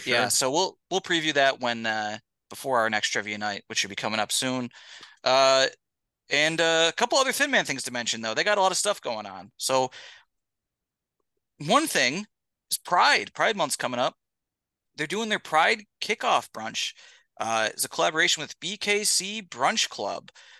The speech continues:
Speaker 1: So that is
Speaker 2: Oh, yeah.
Speaker 1: Sunday, May twenty-eighth, which is this upcoming Sunday, Memorial Day weekend. Also Brandon's birthday.
Speaker 2: Hey.
Speaker 1: So eleven A M, uh, it's, uh,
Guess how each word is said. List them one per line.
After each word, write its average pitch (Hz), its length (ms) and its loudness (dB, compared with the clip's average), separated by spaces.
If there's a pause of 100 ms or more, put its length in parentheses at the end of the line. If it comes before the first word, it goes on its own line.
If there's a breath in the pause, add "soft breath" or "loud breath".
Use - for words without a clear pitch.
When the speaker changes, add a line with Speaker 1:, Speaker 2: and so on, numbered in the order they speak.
Speaker 1:
So - 160 -2
that 170 140 6
is 156 100 4
Speaker 2:
Oh, - 40 6
yeah. - 40 6
Speaker 1:
Sunday, 214 500 2 (280)
May 143 140 0
twenty-eighth, 143 480 0
which 120 140 -4
is 110 120 -2
this 143 180 0
upcoming 131 380 -2
Sunday, 143 400 -2
Memorial 117 360 -8
Day 117 120 -4
weekend. 156 400 -4 (260 loud breath)
Also 143 200 0
Brandon's 131 320 -2
birthday. 151 460 -2 (300)
Speaker 2:
Hey. 104 560 0 (400)
Speaker 1:
So 143 320 2
eleven 165 360 2
A 165 160 2
M, 180 280 -2 (680)
uh, 110 300 -10 (2000)
it's, - 300 2
uh, 113 400 4